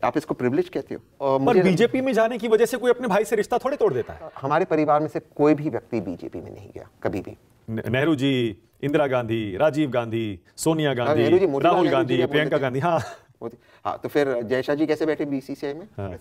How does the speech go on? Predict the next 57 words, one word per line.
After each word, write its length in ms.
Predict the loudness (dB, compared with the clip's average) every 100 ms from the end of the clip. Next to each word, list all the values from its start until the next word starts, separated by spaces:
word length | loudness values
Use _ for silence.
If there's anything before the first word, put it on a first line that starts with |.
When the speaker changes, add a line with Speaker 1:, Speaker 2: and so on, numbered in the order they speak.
| -2
Speaker 2:
पर 120 | 2
आप 240 | 2 0 0
फिर 160 | -2
भी 100 | 2
राहुल 260 | 2 2 0
गांधी 260 | 0 0
की 140 | -2 -2
लीडरशिप 440 | 0 -4 -4 -6
पर 80 | -6
कोई 200 | -4 -4
सवाल 260 | 0 -2 -2
नहीं 100 | -6
उठाते। 340 | -6 -6 -2
कितने 280 | 0 0 0
चुनाव 300 | 2 2 2
हारे 200 | 2 2
हैं 60 |
राहुल 200 | 4 2
गांधी, 220 | 2 0 -2
बताइए? 320 | -2 -2 0
बावन 340 | 2 2 2
पर 140 | 0 2
ले 80 | 4
आए 140 | 4
वो 100 | 4
कांग्रेस 340 | 2 -4 -6
पार्टी 260 | -6 -8 -6
को, 180 | 2 2
इतने 220 | 2 -2
सारे 240 | 2 2
स्टेट्स 380 | 2 2 0 4
हार 120 | 2
गए। 120 | 2 4
अब 100 | 6
Speaker 1:
और, 80 |
Speaker 2:
बचा 180 | 6 4
क्या 100 | 4
है 60 | 2
Speaker 1:
और, 60 |
Speaker 2:
कांग्रेस 240 | 0 0 2
के 40 |
Speaker 1:
और 80 | 4
Speaker 2:
पास? 120 | 2
Speaker 1:
दो, 60 | 2
Speaker 2:
तीन 160 | 0
Speaker 1:
हाँ, 80 | -2
Speaker 2:
स्टेट 260 | 2 2 2
बचे 220 | 0 -2
हैं। 60 | 2
Speaker 1:
बावन 240 | 2 2
पे 100 | 0
ले 140 | 0
आए, 120 | -2 -4 _ -4
Speaker 2:
हाँ। 200 | -4 -4
Speaker 1:
रिजाइन 260 | -2 -2 -2
कौन 160 | -6
किया? 160 | -4